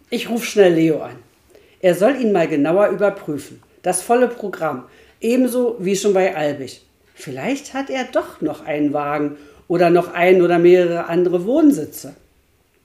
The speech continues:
Ich schnappte mir mein Telefon und rief mal wieder Leo an. Der jedoch ging nicht an sein Telefon.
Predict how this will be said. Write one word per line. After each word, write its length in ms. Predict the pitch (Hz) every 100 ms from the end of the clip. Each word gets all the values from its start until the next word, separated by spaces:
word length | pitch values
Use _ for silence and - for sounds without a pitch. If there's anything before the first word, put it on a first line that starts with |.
| _ _ _ _ _ _ _ _ _ _ _ _ _ _
Ich 160 | - 185
schnappte 380 | 208 214 214 202
mir 140 | 180
mein 200 | 143 135
Telefon 640 | - 208 233 - 226 226
und 260 | 226 151 135
rief 200 | 165 170
mal 180 | 180 147
wieder 200 | 143 165
Leo 300 | 143 131 135
an. 180 | - 127 _ _ _ _ _ 147
Der 100 | 147
jedoch 380 | 156 160 156
ging 200 | - 151
nicht 200 | 151 147
an 100 | 165
sein 220 | 160 175 170
Telefon. 460 | 139 135 - -